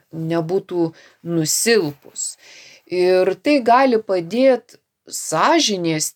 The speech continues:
tyrimai, ar ne? Kada mes tyrinėjam savo sąžinę, kada mes atliekam sąžinės sąskaitą, kaip sakoma, ar ne? Jeigu mes ją atliekam, tikrai mes galim padėt savo valiai,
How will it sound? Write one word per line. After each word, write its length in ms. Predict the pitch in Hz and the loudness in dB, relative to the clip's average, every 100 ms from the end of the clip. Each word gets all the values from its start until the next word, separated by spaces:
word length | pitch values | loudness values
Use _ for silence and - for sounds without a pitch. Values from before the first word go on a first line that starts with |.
| - | -8
tyrimai, 600 | 196 180 151 143 135 135 | -4 -2 -2 -4 -8 -10
ar 80 | _ | _
ne? 240 | _ _ - | _ _ -6
Kada 240 | 202 175 196 | -2 0 0
mes 400 | 196 185 185 - - - - - _ _ | 2 0 0 -8 -18 -20 -20 -20 _ _
tyrinėjam 480 | 180 180 190 214 202 | -4 -2 0 0 0
savo 320 | - 180 175 | 0 2 2
sąžinę, 800 | - 180 170 160 160 143 143 143 - _ | 2 2 2 0 -4 -8 -10 -12 -16 _
kada 380 | - 165 160 196 | -8 -4 0 0
mes 380 | 190 185 185 - | 0 0 0 -2
atliekam 880 | 170 170 170 180 180 175 170 165 156 156 _ _ - | -4 -4 0 2 2 0 -2 -2 -4 -8 _ _ -12
sąžinės 640 | - 156 165 165 165 160 - | -4 0 0 0 -2 -2 -2
sąskaitą, 720 | 156 185 220 - 156 143 147 | 0 2 0 -6 -10 -8 -10
kaip 240 | 151 143 | -10 -10
sakoma, 540 | - 143 143 143 143 147 | -2 -2 -2 -6 -6 -4
ar 80 | 147 | -2
ne? 160 | 175 175 | 0 2
Jeigu 560 | 175 185 208 208 180 170 | 4 2 2 0 -2 0
mes 300 | 175 170 170 | 0 0 -2
ją 140 | 156 | -2
atliekam, 500 | 151 196 262 247 170 | -4 0 0 0 -4
tikrai 720 | 151 165 - 165 180 240 302 - - - 175 | -6 -10 -6 -2 0 0 -2 -6 -20 -14 -2
mes 240 | 185 175 | -2 2
galim 320 | 175 180 175 | 2 2 0
padėt 400 | 165 160 160 175 | -6 -4 -2 -2
savo 320 | - 170 165 | -2 -2 -2
valiai, 560 | 147 170 180 165 147 | 0 2 2 2 -2